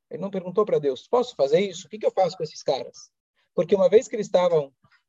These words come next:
é, desafiando a posição dele,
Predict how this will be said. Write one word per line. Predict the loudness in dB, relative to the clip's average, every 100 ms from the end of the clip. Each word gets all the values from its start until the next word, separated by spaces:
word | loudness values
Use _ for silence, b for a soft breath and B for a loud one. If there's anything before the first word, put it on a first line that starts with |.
| 2
é, | 6 6 4 -4 -6
desafiando | 0 2 2 4 4 4 -6 _ _
a | -8 -6 -4
posição | 0 0 2 2 4
dele, | 4 2